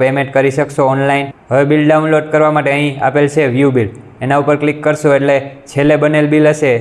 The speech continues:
તે તમે ડાઉનલોડ કરી શકશો, અથવા તો અહીં નીચે આપેલ છે બિલિંગ,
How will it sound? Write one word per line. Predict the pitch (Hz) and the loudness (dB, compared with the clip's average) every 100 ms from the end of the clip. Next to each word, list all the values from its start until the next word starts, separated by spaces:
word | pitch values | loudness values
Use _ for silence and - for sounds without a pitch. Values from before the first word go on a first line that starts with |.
| 120 - | -4 -2
તે | 135 143 | 0 0
તમે | 139 147 | -2 -2
ડાઉનલોડ | 143 143 147 143 147 | 0 0 2 0 0
કરી | 147 147 | 0 0
શકશો, | 147 - 143 143 - - - | -2 -2 -4 -4 -14 -14 -6
અથવા | 135 156 | -2 0
તો | 151 151 | 2 0
અહીં | 143 | 0
નીચે | 147 151 147 | -2 0 0
આપેલ | 147 147 151 | 2 0 2
છે | 147 131 | -2 0
બિલિંગ, | 147 147 | 0 0